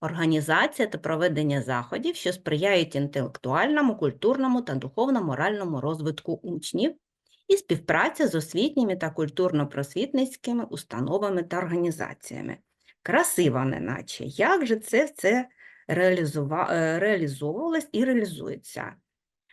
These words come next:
Ем, як ви бачите, пріоритетний напрямок роботи — це робота з вчителями. І ви бачите світлину.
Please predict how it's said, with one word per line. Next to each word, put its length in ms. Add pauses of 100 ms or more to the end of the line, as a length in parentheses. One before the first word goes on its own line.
(720)
Ем, 160 (260)
як 260
ви 80
бачите, 480
пріоритетний 800
напрямок 540
роботи — 600
це 220
робота 400
з 20
вчителями. 760 (960)
І 60
ви 120
бачите 460
світлину. 960